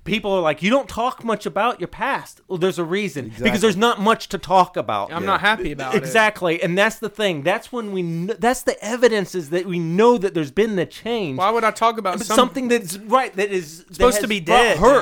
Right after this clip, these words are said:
Speaker 3: now?
Speaker 1: Right. It has brought hurt. It has brought nothing to glorify Him. So if we're gonna have a discussion, let's have a discussion about something that can change your life. Let's talk about a living God that's still righteous, holy, that we can go and make new life come about,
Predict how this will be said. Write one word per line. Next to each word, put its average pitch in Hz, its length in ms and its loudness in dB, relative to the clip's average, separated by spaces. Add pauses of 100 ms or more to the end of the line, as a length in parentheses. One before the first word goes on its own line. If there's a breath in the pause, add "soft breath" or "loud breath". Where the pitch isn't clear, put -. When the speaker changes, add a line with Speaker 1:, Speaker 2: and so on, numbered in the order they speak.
(120)
Speaker 3:
now? 139 80 -14 (120)
Speaker 1:
Right. 202 320 2
It 175 80 -6
has 185 160 -2
brought 196 360 2
hurt. 226 520 0
It 180 120 -2
has 190 180 -2
brought 190 360 0 (280 loud breath)
nothing 247 520 -2
to 214 80 -6
glorify 196 600 0
Him. 143 460 -4 (240 soft breath)
So 214 180 2
if 185 120 0
we're 269 180 0
gonna 285 140 -2
have 226 160 -4
a 220 40 -6
discussion, 185 680 -6
let's 190 200 -4
have 285 180 -2
a 294 40 0
discussion 233 580 -6
about 185 200 -4
something 240 400 -6
that 202 80 -4
can 175 160 -8
change 175 400 -6
your 196 240 0
life. 180 320 -2 (220 loud breath)
Let's 214 220 0
talk 285 260 0
about 262 220 0
a 180 40 -4
living 233 480 -2
God 185 380 2
that's 202 160 -2
still 277 340 -2
righteous, 214 460 0
holy, 233 480 0 (220 loud breath)
that 247 100 -4
we 240 160 -2
can 247 200 -6
go 254 360 6
and 196 180 -2
make 208 420 -8
new 247 380 6
life 247 380 2
come 233 240 0
about, 185 520 4